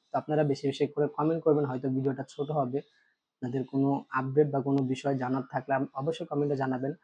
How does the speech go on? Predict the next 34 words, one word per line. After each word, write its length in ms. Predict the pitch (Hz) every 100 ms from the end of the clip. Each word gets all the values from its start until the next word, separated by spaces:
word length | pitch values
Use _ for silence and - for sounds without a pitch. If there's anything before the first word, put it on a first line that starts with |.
| _ _ -
আর 100 | 127
যে 180 | 135
আপডেটটা 300 | 139 139 139
জানতে 260 | 143 143 147
চাইছিলেন 380 | 151 147 143 135
যে, 180 | 131 123
"ভাই, 180 | 131
একত্রিশ 360 | 143 147 - 156
তারিখের 260 | 151 143 147 -
পরে 240 | 139 143
কোনো 320 | 143 139 135
সময়, 340 | 139 - 131 131
আহ, 340 | 131 131 127
বাড়ানো, 280 | 123 131 143 -
বাড়ানো 340 | 139 135 143 147 -
হবে 220 | 131 131
কি 120 | 135
না?" 200 | 127 139 -
তো 80 | -
এর 120 | 139 -
পরের 220 | - 156 156
ভিডিওতে 300 | 151 160 147
আমি 180 | 147 151 - - -
আপডেটটা 420 | 120 127 147 151 151
দিয়ে 160 | 151
দিব 220 | 139 139
যারা 140 | 139 139
প্লান্টেশনের 640 | - 139 135 135 151 151
কর্মীরা, 320 | - 139 135
যারা 220 | 131 131
এই 120 | 143 143
ভিডিওটা 320 | 139 143 139
দেখতেছেন 420 | 131 - - 117 -
তাদেরকে। 400 | 123 123 160